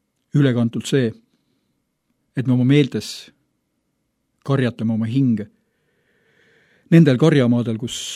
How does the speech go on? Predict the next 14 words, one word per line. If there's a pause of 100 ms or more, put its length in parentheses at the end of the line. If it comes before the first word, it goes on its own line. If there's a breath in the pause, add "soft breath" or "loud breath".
(760 soft breath)
koi
ja
rooste
on (840)
põhisöödikud. (2000)
Hingamispäeval
tasuks
aega
võtta. (1400)
Avastada
lihtsad
asjad. (1400)
Kas
või,